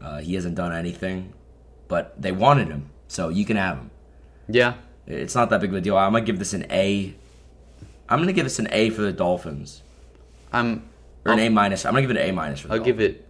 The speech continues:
Speaker 2: it a B just 'cause of, if it doesn't work out, that's a big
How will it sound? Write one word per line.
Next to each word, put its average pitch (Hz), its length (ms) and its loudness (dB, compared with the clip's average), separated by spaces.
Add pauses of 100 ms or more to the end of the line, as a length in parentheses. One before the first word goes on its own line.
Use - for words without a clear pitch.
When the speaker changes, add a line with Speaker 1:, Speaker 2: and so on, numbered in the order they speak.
Speaker 2:
it 95 60 -6
a 95 40 -4
B 87 440 -4 (140)
just 98 260 -6
'cause 90 200 -2
of, 80 180 -10 (520)
if 98 140 -6
it 95 120 -4
doesn't 104 320 4
work 90 220 0
out, 80 320 0 (300)
that's 101 200 -2
a 87 40 -6
big 90 460 0